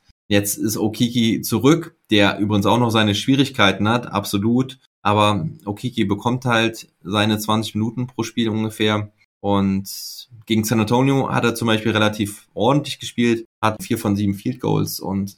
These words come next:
glaub ich, ein gutes Allround-Game gehabt. Ein paar Rebounds, Steals, Blocks, Assists. Und da kam dann Mo Wagner halt auch nicht rein. Also wenn Okeke abliefert, wird's schwer für Mo. Und naja,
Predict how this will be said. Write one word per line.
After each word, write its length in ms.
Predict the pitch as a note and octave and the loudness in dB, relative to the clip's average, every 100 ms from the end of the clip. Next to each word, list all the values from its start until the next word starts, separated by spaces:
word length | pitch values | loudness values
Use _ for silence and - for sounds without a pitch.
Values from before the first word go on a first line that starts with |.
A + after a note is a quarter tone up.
| _ | _
glaub 180 | - F#2+ | -4 -4
ich, 100 | G2 | -2
ein 40 | G#2 | -4
gutes 240 | A2 G2+ | -4 -2
Allround-Game 800 | - G2+ G2 F#2 G2 F#2 F2+ F#2+ | 0 2 2 0 -4 -4 -2 -2
gehabt. 380 | F#2 F#2 D#2+ - | -2 -4 -6 -8
Ein 100 | F#2+ | -4
paar 220 | G2 F#2 | -2 2
Rebounds, 640 | G2+ F#2 F#2 F2+ F#2 F#2 | 0 2 0 0 -2 -4
Steals, 580 | - - - G#2 F#2+ F#2 | -10 -14 -2 0 0 -4
Blocks, 420 | - F#2 F2+ - | -4 -4 -4 -8
Assists. 640 | - - G2 G2 - - - _ _ G2+ | -12 -6 -4 -4 -8 -18 -18 _ _ -2
Und 100 | G2 | 0
da 140 | G#2+ | 2
kam 180 | A#2 A#2 | 2 0
dann 120 | A#2+ | 0
Mo 140 | B2 | 0
Wagner 360 | A#2+ B2 C3 A#2+ | 0 0 -2 -2
halt 160 | C3 - | -2 -2
auch 80 | |
nicht 200 | B2+ B2+ | -4 -6
rein. 300 | C#3 A#2 F2+ | -4 -4 -4
Also 220 | F2+ F2+ G2 | -6 -4 -2
wenn 160 | G2+ | 0
Okeke 440 | E2+ - G#2+ A2+ D#2 | -2 -6 -4 -2 -2
abliefert, 600 | - C3+ C3 D3+ D#3 _ _ _ | -2 -2 0 0 -2 _ _ _
wird's 160 | G#2 - | -6 -4
schwer 240 | - G#2 | 0 0
für 120 | G#2 | 0
Mo. 360 | F2+ F2 F2+ G#2 - | -2 0 -4 -8 -10
Und 560 | F2 F#2+ F#2+ G2 - - _ _ | -6 -4 -4 -6 -10 -20 _ _
naja, 460 | G2 G#2+ G#2 D#2+ | -4 0 2 0